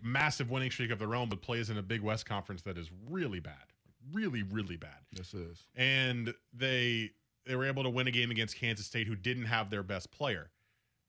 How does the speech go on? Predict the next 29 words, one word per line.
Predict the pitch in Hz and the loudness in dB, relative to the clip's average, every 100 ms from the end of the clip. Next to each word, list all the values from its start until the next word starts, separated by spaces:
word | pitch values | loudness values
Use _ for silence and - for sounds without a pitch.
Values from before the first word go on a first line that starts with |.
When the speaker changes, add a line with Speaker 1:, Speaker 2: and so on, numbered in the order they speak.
| _ | _
Speaker 1:
Barely. | 127 101 69 - - | 0 0 -2 -14 -6
They | 98 | -4
won | 90 | -2
that | 87 80 | -4 -4
game, | 82 85 | -8 -8
too, | - 87 | -8 -8
by | 73 | -10
the | 69 | -14
way. | - - _ _ _ | -20 -20 _ _ _
So | - - 143 135 127 120 - _ _ _ _ _ _ _ _ _ _ _ _ _ | -6 0 4 4 4 0 -6 _ _ _ _ _ _ _ _ _ _ _ _ _
you | 147 | 0
could | 135 | 2
kinda | 117 160 | 2 2
throw | 151 151 | 2 2
that | 135 151 | 4 4
out, | 131 107 - | 4 2 0
too, | 151 123 | 0 0
and | 104 | 0
say, | 123 123 | 0 2
"Well, | 190 220 175 | 2 2 2
I | 156 | 2
mean, | 139 131 120 | 2 0 0
they, | 120 139 139 | 0 0 -2
even | 185 214 | 0 0
if | 180 | 2
they | 127 | 0
played | 143 123 | 0 -2
Kansas | 131 120 104 | 0 -2 -2
State, | - 143 107 | -2 2 2